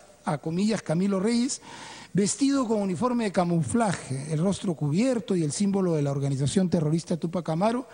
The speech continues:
en la que señalaba que se encuentra realizando una lucha política y social de organización y educación y que considera la posibilidad de una lucha militar.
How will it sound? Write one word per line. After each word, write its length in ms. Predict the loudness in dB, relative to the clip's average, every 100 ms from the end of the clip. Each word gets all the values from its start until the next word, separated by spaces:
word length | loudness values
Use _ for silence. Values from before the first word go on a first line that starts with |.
| -16 -16 -14 -12 0
en 120 | 2
la 100 | 2
que 100 | 0
señalaba 580 | 0 2 2 2 0 0
que 120 | -2
se 100 | -2
encuentra 380 | 0 0 0 0
realizando 500 | 2 0 2 0 2
una 140 | 0
lucha 240 | -2 0 -2
política 500 | 0 0 -2 -2 -2
y 40 |
social 520 | -2 -2 0 0 -2 -8 -18 -18
de 120 | -4 -2
organización 680 | 0 -2 -2 -4 -2 0
y 80 | 0
educación 560 | 0 -2 -4 0 0 0
y 80 | -2
que 140 | -4
considera 600 | -2 -2 0 0 2 2
la 120 | 0
posibilidad 440 | -2 -4 -2 0 0
de 60 |
una 120 | 0
lucha 240 | -4 -4 -6
militar. 400 | -8 -10 -12